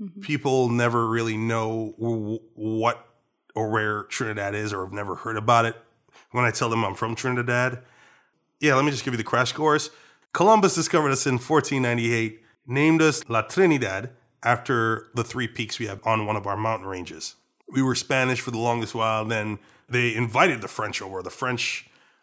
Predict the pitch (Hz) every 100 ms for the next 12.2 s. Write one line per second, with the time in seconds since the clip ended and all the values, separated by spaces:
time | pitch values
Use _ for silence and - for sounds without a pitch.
0 | - 110 98 123 123 104 98 107 98 95
1 | 98 92 104 92 92 98 87 - 117 113
2 | 90 87 80 80 90 101 120 - _ _
3 | _ - 131 135 135 135 131 123 - _
4 | _ _ _ _ _ _ 131 135 131 190
5 | - - 95 92 98 107 107 123 120 123
6 | 120 135 127 123 117 120 - _ _ _
7 | - 131 143 131 120 131 113 135 120 117
8 | 110 107 98 139 - 135 135 131 - -
9 | _ _ _ _ 117 110 101 92 110 104
10 | 98 113 110 104 98 101 92 110 101 -
11 | 90 80 - - - _ _ - 220 196
12 | 202